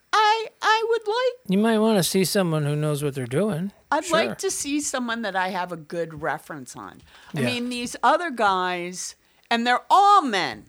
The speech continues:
Speaker 1: by the way, which I find so bizarre.
Speaker 2: Hmm.
Speaker 1: When I had a problem with my collarbone, <clears throat> do you remember this?
Speaker 2: Yeah. Oh, yeah.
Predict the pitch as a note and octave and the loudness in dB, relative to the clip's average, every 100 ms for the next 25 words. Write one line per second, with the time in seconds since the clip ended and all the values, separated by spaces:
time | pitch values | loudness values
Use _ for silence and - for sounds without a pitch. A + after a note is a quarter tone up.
0 | _ D#3 C#3+ C3+ B2 - - - _ _ | _ -2 -2 -4 -10 -14 -18 -20 _ _
1 | _ _ _ _ _ _ _ A#3 A#3+ A3+ | _ _ _ _ _ _ _ 0 0 0
2 | - - - A3 A3+ C4 A#3+ A3+ A3 - | -6 -6 -2 0 0 -2 -4 -6 -8 -10
3 | - - F#4+ F#4+ C#4 F3 E3+ D3+ D3+ C3+ | -12 -4 4 6 6 -2 -8 -4 -2 -2
4 | A2+ - _ G#3 F#3 D#3 C3 _ A3 A#3+ | -4 -8 _ -2 0 0 -4 _ -6 -2
5 | A#3+ A#3+ C#4 D4 C#4+ C#4+ - - A#3+ A3 | 0 0 -2 -2 -2 -2 -4 -2 0 0
6 | G3+ - A3 G#3+ A3 G#3 F3 E3+ E3 E3 | -2 -2 0 2 0 0 -2 0 -2 -6
7 | D#3+ - _ _ F#3+ F#3+ - F3 - E3+ | -12 -14 _ _ -6 -6 -4 -6 -4 -2
8 | D#3 E3+ A3 B3 C4 E4+ E4 _ _ _ | 0 -2 -4 -4 -6 -8 -12 _ _ _
9 | _ _ - C#4+ C4 A#3+ D#3+ - A#3+ B3+ | _ _ 0 2 4 0 -2 -6 -8 -6
10 | E4+ F#4+ G#4+ G#4+ - - - E3 D3 - | -6 -8 -8 -8 -10 -14 -2 2 2 0
11 | F3 F#3+ C3 | 0 2 0